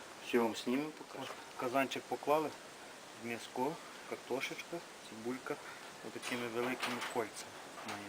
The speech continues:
бути. Олійка, зараз ми це все діло, це все буде обжарюватися по віддільності. Спочатку цибулька вибиратися, тоді картошка вибиратися, тоді м'яско вибиратися, тоді це все разом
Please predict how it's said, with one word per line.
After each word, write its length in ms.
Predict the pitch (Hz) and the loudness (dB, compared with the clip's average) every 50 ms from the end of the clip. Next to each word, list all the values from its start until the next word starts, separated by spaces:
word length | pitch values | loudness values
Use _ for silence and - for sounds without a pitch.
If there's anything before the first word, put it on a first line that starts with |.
| 95 - | -6 -8
бути. 200 | - - - - - - - - - - - - - - - - - - - - 120 | -8 -8 -8 -10 -10 -10 -10 -10 -10 -8 -6 -6 -6 -6 -6 -8 -8 -8 -2 0 2
Олійка, 460 | 117 120 139 151 147 - - 175 170 - - - - - - - - - - - 120 | 4 6 6 6 6 4 4 4 4 2 -2 -8 -10 -10 -10 -10 -10 -10 -8 -2 0
зараз 160 | 120 113 117 | 0 2 2
ми 120 | 117 120 117 - - | 2 2 0 2 0
це 60 | 127 - - | 0 0 2
все 160 | - - 120 120 - - - - - - - - - - - - - - - | 2 2 2 2 0 -4 -4 -6 -6 -6 -6 -6 -4 -4 0 2 4 6 8
діло, 200 | 127 131 131 127 123 - - - - | 10 10 10 10 8 4 0 0 6
це 100 | - 170 170 - - | 6 6 6 6 0
все 160 | - - - 156 | 2 4 4 4
буде 220 | 139 135 135 131 - - - | 6 6 4 4 4 2 -2
обжарюватися 580 | 127 120 120 139 143 135 135 131 120 - - 127 | -2 4 10 10 12 12 10 8 4 4 0 0
по 260 | - - 131 131 127 113 - - - - - - - | 2 4 4 4 4 4 0 -4 -8 -10 -8 -6 -6
віддільності. 600 | 135 113 113 120 117 107 107 104 98 - - - - - - - - - - | -6 0 2 2 2 2 0 -4 -6 -8 -8 -8 -8 -8 -8 -10 -10 -8 -6
Спочатку 380 | - 123 113 - 135 120 113 110 - - | -6 -4 2 4 4 6 4 4 0 -2
цибулька 440 | - 120 110 120 123 123 - - 170 - - - - - - - - - - - - - | -4 0 0 0 0 0 -2 -4 -4 -4 -8 -10 -12 -12 -12 -12 -12 -12 -12 -12 -8 -4
вибиратися, 480 | 113 117 110 127 131 139 147 143 - - | -4 0 2 4 6 6 6 6 4 -2
тоді 220 | 131 113 110 117 117 - | -2 -2 -4 -6 -6 -6
картошка 440 | - 104 - - 151 147 - - 165 | -6 -4 0 0 0 0 2 2 2
вибиратися, 540 | 165 170 165 180 180 185 185 - - - 190 - - - - - - - - - | 2 2 2 4 6 6 4 4 0 -2 -2 -2 -4 -6 -10 -10 -10 -12 -10 -8
тоді 200 | - 131 120 127 | -6 0 2 2
м'яско 380 | 120 117 117 117 - - - 120 | 2 2 0 0 -2 0 2 2
вибиратися, 500 | 113 120 120 139 151 175 190 - - - - - - - - - | 2 4 6 8 8 8 6 4 0 -6 -8 -10 -12 -12 -10 -8
тоді 180 | - 131 139 139 - | -8 -6 -6 -4 -2
це 60 | - | -2
все 160 | 127 117 - - | -2 -2 0 0
разом 340 | 131 135 151 160 160 165 | 4 4 4 4 2 -2